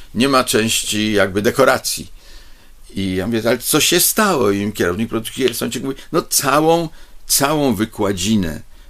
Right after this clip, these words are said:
y, podłogi z tego statku kosmicznego, której było, no nie wiem, ileś tam dziesiątków metrów kwadratowych, która była specjalnie wyprodukowana oczywiście dla nas, te, te formy odlane, plastikowe i, i, i, i mówi, przyszli,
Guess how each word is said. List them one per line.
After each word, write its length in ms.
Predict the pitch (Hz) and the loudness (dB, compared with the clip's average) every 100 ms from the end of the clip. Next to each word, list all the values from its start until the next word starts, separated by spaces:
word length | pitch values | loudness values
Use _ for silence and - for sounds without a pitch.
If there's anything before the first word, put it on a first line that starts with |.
| - - - - 92 71 80 - | -20 -20 -16 -10 -8 -8 -12 -8
y, 160 | 98 87 - | -6 -6 -8
podłogi 760 | - 131 120 101 120 127 92 87 | 0 2 2 2 4 4 2 -4
z 40 | - | -2
tego 280 | 101 85 | -2 -2
statku 400 | 87 120 120 - | -2 0 -2 -6
kosmicznego, 840 | - 95 - 92 - 107 87 82 95 | -6 -4 -4 -4 -2 -2 -2 -2 -4
której 280 | - 87 85 | -4 -6 -4
było, 260 | 92 90 | -2 -2
no 140 | 85 82 | -2 -4
nie 140 | 95 | -4
wiem, 240 | 87 85 90 | -4 -4 -4
ileś 260 | 98 82 | -4 -4
tam 240 | - 87 87 | -6 -6 -6
dziesiątków 540 | 80 95 85 87 82 | -6 -6 -6 -8 -6
metrów 320 | 90 85 80 | -6 -6 -8
kwadratowych, 760 | - 87 85 85 78 78 143 - - - - - | -6 -4 -4 -4 -4 -2 -4 -6 -16 -14 -14 -8
która 200 | - 120 | 0 2
była 160 | 107 131 | 4 2
specjalnie 520 | - 131 131 113 123 | 2 2 2 4 2
wyprodukowana 720 | 139 - 139 - 160 190 190 | 0 0 -2 0 2 2 2
oczywiście 480 | 151 131 120 - 127 | 0 0 -2 2 2
dla 180 | 110 113 | 4 2
nas, 240 | 107 - | 2 -2
te, 140 | - 90 | -6 -4
te 180 | 107 | -2
formy 440 | 98 110 107 113 104 | 0 2 2 2 2
odlane, 500 | 98 98 101 101 98 - - - | 0 2 2 0 -2 -6 -14 -2
plastikowe 840 | 104 95 - 98 113 95 95 95 - - - - | -2 -2 -6 -4 0 2 2 0 -4 -16 -14 -4
i, 100 | 107 | -4
i, 440 | 104 107 101 123 | -2 -4 -4 -2
i, 120 | 110 | -2
i 40 | 107 | -2
mówi, 240 | 101 92 | -4 -6
przyszli, 600 | - - 135 - 131 139 | -6 -4 -2 -2 -2 -4